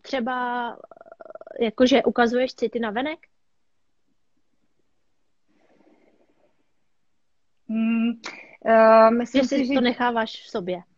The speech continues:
Speaker 2: Hmm, myslím si, že když jsem, tak to velmi dobře <laughs> je vidět. A když jsem šťastná, tak asi taky. A když jsem zamilovaná, tak taky. Já,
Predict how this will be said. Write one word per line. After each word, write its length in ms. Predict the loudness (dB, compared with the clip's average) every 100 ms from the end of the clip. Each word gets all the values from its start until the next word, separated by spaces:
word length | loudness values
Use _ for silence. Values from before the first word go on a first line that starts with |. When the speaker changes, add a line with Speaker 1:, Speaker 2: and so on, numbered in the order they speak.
| _ _ _ _ _ _ _ _ _
Speaker 2:
Hmm, 800 | -12 -10 -8 -8 -8 -8 -8 -10 -12 -18 -20 _
myslím 320 | -8 -6 -8 -6
si, 100 | -4
že 100 | -2
když 180 | -2 -2
jsem, 380 | -2 -2 -2 -6 _ _ _ _ _ _ _
tak 200 | -2 2
to 280 | -2 -2 -8 _
velmi 420 | -12 -6 -4 -4 -6
dobře 280 | -6 -6
<laughs> 800 | -6 -10 -20 -20 _ -20 -20 -10
je 180 | -4 -2
vidět. 440 | -2 -6 -8 -8 -12 -16 -20 -12 -4
A 120 | -2
když 160 | -2 -6
jsem 180 | -8
šťastná, 500 | -8 -10 -10 -8 -8
tak 160 | -8 -10 -12
asi 220 | -16 -16
taky. 520 | -16 -16 -14 -14 -12 -10
A 300 | -8 -8 -10
když 180 | -12
jsem 140 | -12 -10
zamilovaná, 640 | -8 -8 -6 -6 -4 -4 -6
tak 140 | -10
taky. 380 | -10 -10 -10 -10
Já, 120 | -8